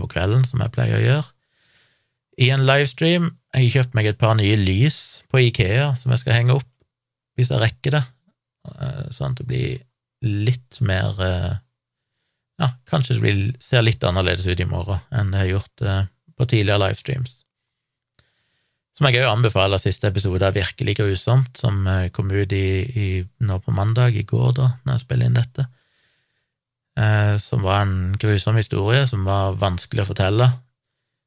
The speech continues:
Jeg fortalte historien, jeg, jeg merker at ne-, det er sånne ting som,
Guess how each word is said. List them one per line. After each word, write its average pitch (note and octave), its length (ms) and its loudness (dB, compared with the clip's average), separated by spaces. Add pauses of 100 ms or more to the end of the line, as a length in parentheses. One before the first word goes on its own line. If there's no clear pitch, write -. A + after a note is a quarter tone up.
(760)
Jeg G2+ 220 0 (240)
fortalte G#2 440 0
historien, A2 420 2
jeg, G2+ 200 2
jeg G#2+ 140 2
merker G#2 300 -2
at G#2+ 100 -4
ne-, G2+ 160 0
det G#2 120 0
er G#2 80 0
sånne G2 200 -2
ting G#2 240 0
som, G2 240 -4